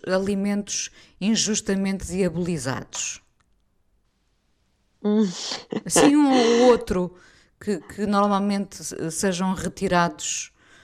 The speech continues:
Speaker 1: eh,
Speaker 2: Olha.
Speaker 1: e estigmatizados, eh, eh, nas nossas dietas e que, e que podem lá estar.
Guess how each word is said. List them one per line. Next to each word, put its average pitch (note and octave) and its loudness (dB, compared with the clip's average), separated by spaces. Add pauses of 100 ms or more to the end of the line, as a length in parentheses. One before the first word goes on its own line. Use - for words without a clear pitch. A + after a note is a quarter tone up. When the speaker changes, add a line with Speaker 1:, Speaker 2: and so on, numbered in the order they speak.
(200)
Speaker 1:
eh, D#3+ -2
Speaker 2:
Olha. D3+ 4
Speaker 1:
e - -6
estigmatizados, G3 0 (300)
eh, D#3 0
eh, C#3 -6
nas E3 -2
nossas F3+ -2
dietas E3 2
e F#3+ -2
que, - -12
e G#3+ -6
que - -8
podem F#3 4
lá E3 2
estar. - -6